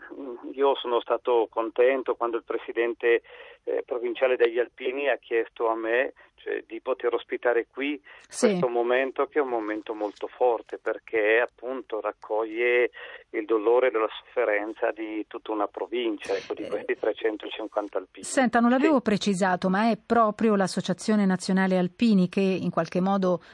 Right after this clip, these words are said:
Speaker 2: eh, diciamo, ha f-, fortemente voluto insieme a voi, naturalmente, questo evento. Vogliamo ricordare che gli alpini, eh, sono, diciamo, eh, di-, tendenzialmente delle truppe,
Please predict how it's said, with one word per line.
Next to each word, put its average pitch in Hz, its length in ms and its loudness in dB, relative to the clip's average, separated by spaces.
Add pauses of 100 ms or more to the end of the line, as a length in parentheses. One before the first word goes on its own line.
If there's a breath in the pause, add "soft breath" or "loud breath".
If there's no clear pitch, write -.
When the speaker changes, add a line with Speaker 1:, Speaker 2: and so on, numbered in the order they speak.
(160 loud breath)
Speaker 2:
eh, - 960 -4
diciamo, 185 460 0
ha 165 200 0
f-, - 540 -16
fortemente 208 640 2
voluto 185 340 0
insieme 175 420 0
a 165 60 0
voi, 165 360 2
naturalmente, 175 800 0
questo 185 380 -2
evento. 170 500 0
Vogliamo 247 300 4
ricordare 190 500 2
che 190 100 0
gli 185 140 2
alpini, 175 680 0 (280 loud breath)
eh, 160 180 -2
sono, 214 540 2 (200 loud breath)
diciamo, 180 540 0 (120)
eh, - 120 -10
di-, - 240 -10 (180)
tendenzialmente 190 640 2
delle 175 200 2
truppe, 175 500 0